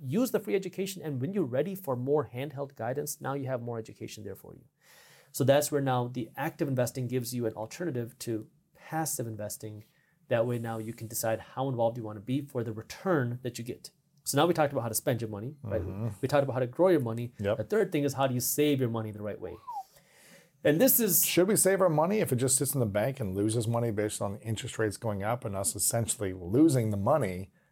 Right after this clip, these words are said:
Speaker 2: every day it sits in there, not earning as much as the interest rate?
Speaker 1: Man, you, you, like, read my mind for
Speaker 2: You
Speaker 1: me.
Speaker 2: know, that's what happens when you watch your show, you know?
Speaker 1: <laughs> Uh,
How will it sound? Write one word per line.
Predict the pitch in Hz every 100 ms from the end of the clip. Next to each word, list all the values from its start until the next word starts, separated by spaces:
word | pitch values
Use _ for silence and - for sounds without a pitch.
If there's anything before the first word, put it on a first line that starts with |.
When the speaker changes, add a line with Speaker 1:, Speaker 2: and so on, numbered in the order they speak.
| _ _
Speaker 2:
every | 131 123
day | 117 117
it | -
sits | 120 -
in | 123
there, | 120
not | 117 110 113 -
earning | 120 127 127 131 131
as | 113 101
much | 117 123
as | 113
the | 120
interest | 104 101 131 143
rate? | 160 175 117
Speaker 1:
Man, | 107 110 98
you, | 143
you, | 117 117 131
like, | 107 101 -
read | 104 131
my | 135 123
mind | 123 120 117
for | 143
Speaker 2:
You | 123
Speaker 1:
me. |
Speaker 2:
know, | 147
that's | 165 131 127
what | 135
happens | 156 147
when | 127 117
you | 113
watch | 120 131 247
your | 135
show, | - 220 156 110
you | 98
know? | 110 139 -
Speaker 1:
<laughs> | - - - - 147 123
Uh, | 165 156